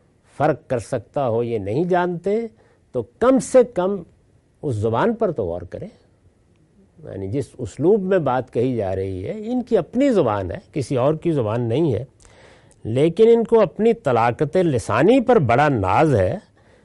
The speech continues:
تو کم از کم اس کی زبان ہی پر غور کرتے تو ایک عجمی تو درکنار، خود ان کے کسی شاعر یا خطیب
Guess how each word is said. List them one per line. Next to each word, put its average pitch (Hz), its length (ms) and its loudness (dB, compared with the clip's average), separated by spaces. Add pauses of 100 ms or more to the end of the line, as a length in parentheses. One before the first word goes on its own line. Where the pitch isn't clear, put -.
(220)
تو 110 120 -4 (140)
کم 185 220 2
از 214 200 2
کم 185 180 2
اس 175 200 0
کی 185 220 0
زبان 131 540 2
ہی 220 140 6
پر 233 240 4
غور 139 260 4
کرتے 147 600 0
تو 208 160 -2
ایک 156 500 0
عجمی 180 640 4
تو 214 140 6
درکنار، 123 800 0 (1160)
خود 190 380 2
ان 240 260 4
کے 240 180 4 (120)
کسی 147 400 0
شاعر 147 440 2
یا 156 260 2
خطیب 202 560 -2